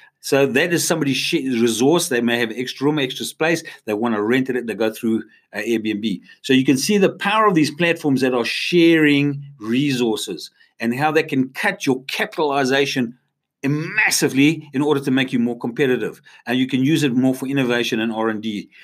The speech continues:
So these are things to think about when you're gonna become exponential, even if you're doing it as an individual entrepreneur. You're gonna be using other people's platforms. Uh, if you're creating things where you're creating your own products,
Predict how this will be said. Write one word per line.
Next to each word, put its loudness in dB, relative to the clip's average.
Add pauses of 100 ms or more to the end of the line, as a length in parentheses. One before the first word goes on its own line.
(180)
So 4
these 2
are 2
things 0
to -2
think -2
about 0 (380)
when 2
you're 4
gonna 2
become -4
exponential, -4
even 0
if -2
you're -2
doing 0
it 0
as -2
an 2
individual -2
entrepreneur. -2 (320)
You're 0
gonna 0
be -2
using 0
other 0
people's -6
platforms. -8 (320)
Uh, 0
if 0
you're 0
creating 2
things 2
where 6
you're -2
creating 0
your -4
own 2
products, -4